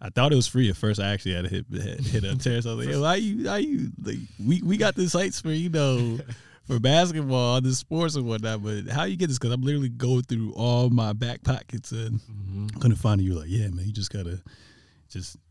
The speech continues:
Speaker 1: cough up that twelve dollars."
Speaker 2: Right.
Speaker 1: <laughs> And I was like, "Okay, man, we'll see what's good." So I, I have to be honest with you guys. I only watched about an hour and a half of the, of the documentary as well, too.
Speaker 2: Mm-hmm.
Speaker 1: So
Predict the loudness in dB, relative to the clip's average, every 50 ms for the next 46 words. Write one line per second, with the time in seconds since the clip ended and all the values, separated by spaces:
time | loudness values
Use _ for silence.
0 | _ _ _ _ -20 -14 _ 0 2 2 2 2 0 -2 -2 -4 0 4 6 6
1 | 6 8 8 6 6 6 4 2 2 2 2 2 2 2 -2 -4 -6 -10 -12 -16
2 | -16 -16 -18 -12 -12 -12 -12 -4 -2 0 2 2 2 2 2 2 2 0 0 -2
3 | -4 -2 -2 -2 -2 -2 -2 -4 -4 -2 -4 -4 -4 -4 -4 -4 -6 -4 -4 -4
4 | -6 -6 -4 -4 -4 -4 -4 -4 -6 -4 -2 -2 -2 -2 -4 -6 -10 -12 -12 -14
5 | -16 -18 -20 -14 -6 0 2 4 6 6 6 4 2 2 2 4 6 6 6 6
6 | 6 6 6 8 8 8 6 6 4 2 0 0 0 0 0 0 -2 -2 -2 -2
7 | -2 0 2 2 2 2 2 0 0 -2 -2 -4 -6 -8 -8 -6 -4 -4 -2 -2
8 | -2 -4 -4 -8 -12 -18 -20 -20 -20 -20 -20 -20 -20 _ _ -6 -6 -6 -6 -6
9 | -2 -2 0 2 2 2 2 0 -2 -2 -4 -6 -6 -6 -6 -6 -6 -6 -6 -6
10 | -6 -6 -4 -2 0 0 0 0 0 -2 -4 -4 -6 -4 -4 -2 -2 -2 -2 -2
11 | -2 0 0 2 4 4 2 2 0 -2 -4 -4 -4 -4 -2 -2 0 0 0 0
12 | -2 -4 -12 -18 -20 -20 -20 -20 _ _ _ _ _ -10 -6 -4 -2 0 2 4
13 | 4 2 2 0